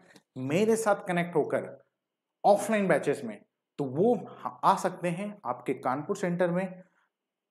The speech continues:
न्यू बैच, अभी फ्रेश ही बैच है, स्टार्ट हो चुका है, जिसमें आपको प्रैक्टिस, मॉक टेस्ट और आपको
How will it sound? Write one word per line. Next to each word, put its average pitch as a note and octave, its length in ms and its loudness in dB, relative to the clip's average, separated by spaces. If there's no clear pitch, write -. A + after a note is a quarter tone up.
न्यू E3 240 2
बैच, G3 280 4
अभी C3 220 -4
फ्रेश D#3 300 2
ही G#3+ 60 0
बैच F#3 280 4
है, F#3+ 240 -4
स्टार्ट D#3+ 360 -2
हो F3+ 60 0
चुका E3+ 280 -2
है, F#3 280 -8
जिसमें D#3+ 420 -2
आपको D#3+ 400 4
प्रैक्टिस, - 1040 2
मॉक E3 460 4
टेस्ट - 500 0
और E3+ 220 4
आपको C#3 580 -2